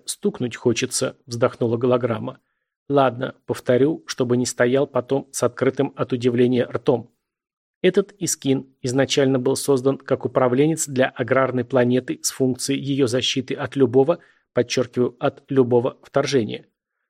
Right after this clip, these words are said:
Что он с успехом и сделал, уничтожив флот вторжения инсектов и несколько пиратских эскадр.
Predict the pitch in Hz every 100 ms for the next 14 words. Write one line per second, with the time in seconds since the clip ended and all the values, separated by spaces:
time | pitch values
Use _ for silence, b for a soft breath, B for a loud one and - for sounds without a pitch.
0 | _ - - 175 160 165 - 131 - 143
1 | - 139 - 147 120 123 127 156 - -
2 | 143 127 147 127 135 - 139 - - 127
3 | 113 139 131 - 143 - 135 123 185 -
4 | - 139 135 - 147 - - - 135 120
5 | 117 - 123 - - - 135 120